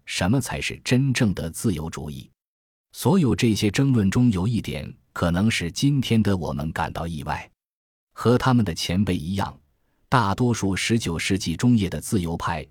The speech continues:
并不像我们现在认为的那样如此关注对个人权利和利益的保护。对他们来说，这样做只会助长自私。自由派始终认为自己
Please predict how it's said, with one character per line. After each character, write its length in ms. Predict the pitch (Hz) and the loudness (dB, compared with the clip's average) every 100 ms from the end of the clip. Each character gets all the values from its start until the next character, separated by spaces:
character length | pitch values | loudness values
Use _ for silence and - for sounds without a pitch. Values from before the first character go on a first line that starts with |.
| _ | _
并 240 | - 160 110 | 2 4 6
不 160 | 113 | 2
像 180 | 104 104 | 0 0
我 140 | 78 | 0
们 100 | 85 | -4
现 280 | 95 - 113 | -2 0 0
在 140 | 95 95 | 0 0
认 200 | 113 90 | 0 0
为 140 | 82 | -2
的 100 | 104 | 0
那 140 | 98 | 0
样 280 | 80 76 - - _ | -2 -6 -10 -14 _
如 220 | 98 123 | 0 2
此 220 | - 87 | 0 -6
关 260 | - 107 120 | 0 2 4
注 260 | 101 82 - | 2 -4 -4
对 220 | 90 80 | -4 -4
个 200 | - 131 | 0 0
人 160 | 85 87 | 2 -2
权 380 | - - 85 123 | -2 -4 0 2
利 220 | 117 78 | 0 -2
和 200 | - 85 | -4 -4
利 140 | 120 | -2
益 220 | 110 82 | -2 -4
的 120 | 82 82 | -6 -6
保 200 | 76 71 | -6 -8
护。 280 | 73 71 - _ _ _ _ _ _ | -10 -12 -12 _ _ _ _ _ _
对 220 | 104 92 | 0 0
他 180 | - 104 | 2 2
们 140 | 98 | 2
来 160 | 69 73 | 0 -6
说， 320 | - 82 73 _ _ _ _ | -4 -4 -6 _ _ _ _
这 140 | 120 | 2
样 180 | 107 90 | 4 2
做 340 | 98 98 87 76 | 0 0 0 -2
只 220 | - 85 | -4 -4
会 220 | 87 92 | -2 -2
助 260 | - 131 92 | 0 0 0
长 240 | 87 73 | -4 -6
自 240 | - 82 | -8 -8
私。 320 | 82 - 98 123 _ _ _ _ _ _ | -6 -4 -4 -6 _ _ _ _ _ _
自 220 | - 151 | 2 4
由 160 | 117 120 | 6 2
派 240 | 104 95 | 0 0
始 320 | 87 - 85 | 0 -2 -2
终 180 | 85 135 | 2 4
认 140 | 127 92 | 4 2
为 160 | 90 | 0
自 240 | 98 104 80 | -2 -2 -2
己 340 | 78 71 - | -6 -8 -14